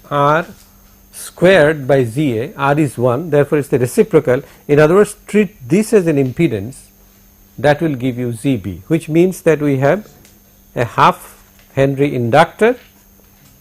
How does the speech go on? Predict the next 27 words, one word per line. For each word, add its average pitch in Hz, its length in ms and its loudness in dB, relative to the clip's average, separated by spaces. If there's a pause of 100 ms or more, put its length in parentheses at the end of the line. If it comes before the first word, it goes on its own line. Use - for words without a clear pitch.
(320)
in 147 140 2
series 170 460 0
with 170 200 2 (280)
a 147 80 -4
capacitor 156 800 0
of 135 200 -2
value 139 380 0 (1400)
two 135 140 -2
farads. - 540 -16 (200)
Okay? 170 280 -4 (440)
This 220 320 2
realizes 143 640 4
the 139 120 -2
first - 560 2 (140)
transfer 127 460 -2
function. 104 500 -12 (1500)
On 175 200 2
the, 170 300 -4
on 156 120 -2
the 160 80 0
condition 190 520 0
that 170 140 2
the 151 80 -2
termination 143 640 0
is 139 200 -4
one 120 300 -2
ohm, 85 160 -12